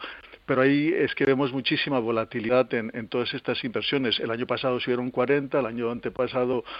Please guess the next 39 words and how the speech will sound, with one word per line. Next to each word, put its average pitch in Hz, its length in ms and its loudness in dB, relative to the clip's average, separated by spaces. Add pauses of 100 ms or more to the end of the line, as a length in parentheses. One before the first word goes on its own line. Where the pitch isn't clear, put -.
(160)
diecinueve, 135 880 2
el 113 180 -2
anterior 117 560 0
bajaron 120 420 -4
un 127 140 -2
veinte. 135 460 0 (180)
Entonces - 220 -6
tienes 127 180 0
que, 127 300 2 (380)
que, - 280 -6 (140)
que - 120 -4
pensar 139 320 -2
que 123 100 -4
es - 100 -8
en 135 80 -4
el 110 80 -2
largo 123 260 2
plazo, 123 340 2
pero 113 200 0
que 110 100 -10
sí 113 140 -4
que 120 140 -2
son 120 180 -2
economías 120 500 -2
con 117 160 -6
una 117 80 -2
clase 120 320 -2
media 117 200 -2
en 117 60 -6
crecimiento 120 640 0
y 123 60 2
que - 120 -6
siempre 113 280 0
te 123 120 4
va 104 200 6
a - 60 2 (360)
dar 123 240 2
rendimientos 110 560 -4
superiores. 101 480 -8